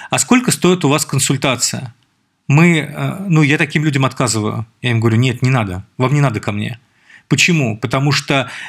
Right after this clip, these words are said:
изначально вы уже идёте от отрицания. Вот, вот этот вот момент, он как раз-таки у богатых людей очень здорово проработан.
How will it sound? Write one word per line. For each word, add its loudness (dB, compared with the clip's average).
изначально 2
вы 2
уже 6
идёте 2
от -2
отрицания. 0
Вот, -2
вот 0
этот 2
вот 2
момент, 2
он 2
как -2
раз-таки 0
у 4
богатых 2
людей 2
очень 4
здорово 4
проработан. 0